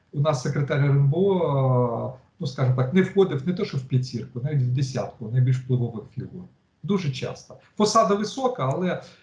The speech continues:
і от парадокс Данілова, між іншим, полягав в тому, що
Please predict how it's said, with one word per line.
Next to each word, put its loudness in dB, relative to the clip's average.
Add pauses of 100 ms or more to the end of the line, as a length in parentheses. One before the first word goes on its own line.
(120)
і 0
от 0
парадокс 0
Данілова, 0
між 0
іншим, -12 (600)
полягав -6
в -20
тому, -2
що -4